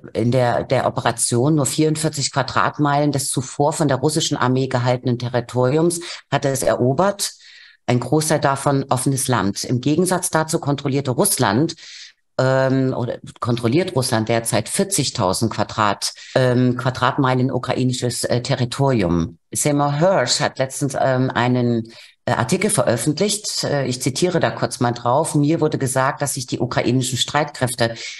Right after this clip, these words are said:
in den letzten zehn Tagen nicht nennenswert durch die russischen Verteidigungsanlagen gekämpft haben. Sie haben nur noch zwei Quadratmeilen des von Russland eroberten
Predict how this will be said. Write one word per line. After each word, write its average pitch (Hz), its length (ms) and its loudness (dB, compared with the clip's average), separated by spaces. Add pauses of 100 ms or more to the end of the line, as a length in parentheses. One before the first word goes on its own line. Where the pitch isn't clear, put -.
(180)
in 120 100 2
den 127 80 4
letzten 143 420 2
zehn 151 260 0
Tagen 127 380 2
nicht 160 260 0
nennenswert 151 580 0
durch 139 100 -6
die 135 120 -6
russischen 135 580 -2 (300)
Verteidigungsanlagen 117 1080 0
gekämpft 117 500 -2
haben. 139 360 2 (340)
Sie 139 220 0
haben 147 200 2
nur 156 140 4
noch 151 180 0
zwei 151 340 0
Quadratmeilen 147 1000 0
des 143 180 -2
von 135 160 -2
Russland 151 400 0
eroberten 135 640 -2